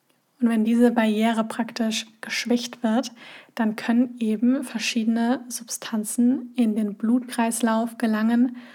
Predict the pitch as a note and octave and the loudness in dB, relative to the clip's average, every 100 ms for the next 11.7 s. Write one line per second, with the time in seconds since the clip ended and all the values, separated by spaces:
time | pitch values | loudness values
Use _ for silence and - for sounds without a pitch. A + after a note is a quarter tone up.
0 | - - - _ - A3+ A#3 A#3+ - - | -20 -20 -20 _ 0 2 2 0 -4 -16
1 | - A#3 - - A#3+ A3 G#3+ A3+ - A3+ | -4 -2 -2 -2 0 2 2 0 -2 -6
2 | G#3 - C4+ B3+ A#3+ B3 A#3 - A#3 A3+ | -6 2 6 6 6 4 2 0 2 2
3 | A3 A3+ - - A#3 A#3 - - A#3 A#3 | 2 2 -2 -4 -2 -2 -6 0 0 2
4 | A3 A#3 A3 A3 A3 A3 A3+ A3 A3 - | 0 0 2 0 -2 -2 -2 0 -4 -6
5 | - G#3+ A3+ D4 B3+ _ - B3 A#3 A#3 | -10 -4 -2 -2 -6 _ -6 2 2 2
6 | B3+ A#3+ A3+ A3 A#3 - - A3 A3+ B3+ | 0 -2 0 0 0 -4 -8 -4 2 2
7 | D#4+ - - - B3+ B3 C4 C#4+ C#4+ A#3 | 2 -6 -10 0 0 2 2 4 4 0
8 | A#3 A3+ A3 A#3+ A#3 B3+ A#3 B3 B3 A#3+ | -2 -2 0 2 4 4 2 -2 0 0
9 | A#3+ B3+ A#3+ A#3+ A#3 A#3+ C#4+ - - - | 0 2 4 4 2 2 0 -6 -20 -20
10 | - - - _ - - - B3 A#3+ A#3+ | -20 -20 -20 _ -8 -6 2 4 4 2
11 | G#3+ A#3 A3 A#3+ B3 A#3 - | 0 -2 0 -2 0 -2 -4